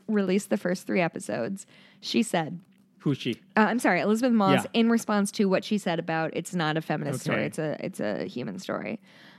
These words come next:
Speaker 1: Um, I'm not sure that was a, I'm not sure that that was exactly what I was trying to say or
Speaker 2: Of
Speaker 1: what
Speaker 2: course
Speaker 1: we
Speaker 2: it
Speaker 1: were trying to
Speaker 2: wasn't.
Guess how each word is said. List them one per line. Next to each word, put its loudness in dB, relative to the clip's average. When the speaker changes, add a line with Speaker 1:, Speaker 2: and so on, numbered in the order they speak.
Speaker 1:
Um, 0
I'm 4
not 2
sure 2
that 2
was -2
a, -2
I'm 0
not 0
sure 2
that 2
that 4
was 0
exactly 2
what 2
I 4
was 0
trying -4
to -2
say -4
or -2
Speaker 2:
Of 0
Speaker 1:
what 4
Speaker 2:
course 6
Speaker 1:
we 6
Speaker 2:
it 4
Speaker 1:
were 4
trying 0
to -6
Speaker 2:
wasn't. -6